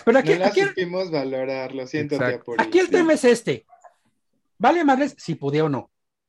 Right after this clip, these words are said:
Speaker 1: Nadie le podía ganar a Andrés Manuel López Obrador en dos mil dieciocho. Nadie le podía ganar. Nadie.
Speaker 2: Nadie.
Speaker 1: Pero
Speaker 4: Sí, no.
Speaker 1: Andrés Manuel López Obrador sí siente que Anaya le puede ganar a Claudia Sheinbaum en el veinticuatro. No sé si podía, pero él sentía que sí podía.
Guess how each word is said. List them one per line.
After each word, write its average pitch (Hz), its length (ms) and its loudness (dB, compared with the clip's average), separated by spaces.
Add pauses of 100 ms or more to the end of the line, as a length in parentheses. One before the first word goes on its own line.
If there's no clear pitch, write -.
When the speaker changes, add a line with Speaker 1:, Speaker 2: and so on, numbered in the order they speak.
(840)
Speaker 1:
Nadie 294 240 4
le 262 80 4
podía 196 240 2
ganar 202 220 2
a 208 40 0
Andrés 165 200 -2
Manuel 151 180 -4
López 170 220 -10
Obrador 143 240 -6
en 139 40 -8
dos 127 120 -12
mil 131 80 -8
dieciocho. 117 340 -10
Nadie 170 400 2
le 135 100 -2
podía 131 220 -4
ganar. 120 220 -8 (180)
Nadie. 151 280 -2
Speaker 2:
Nadie. 117 280 -10 (540)
Speaker 1:
Pero 247 300 6
Speaker 4:
Sí, - 80 4
no. 101 260 -6 (520)
Speaker 1:
Andrés 196 420 2
Manuel 220 340 2
López 285 320 -2
Obrador 180 360 -4
sí 240 220 -6
siente 226 560 -4
que 160 140 -6
Anaya 202 320 -4
le 170 120 -4
puede 202 280 -2
ganar 165 280 -6
a 156 140 -12
Claudia 196 240 -2
Sheinbaum 208 420 -6
en - 20 -10
el 131 120 -10
veinticuatro. 120 480 -12 (300)
No 233 120 4
sé 277 120 -2
si 269 140 2
podía, 165 380 -2 (300)
pero 196 160 0
él 226 60 0
sentía 208 260 -4
que 180 100 -12
sí 165 120 -18
podía. 135 280 -12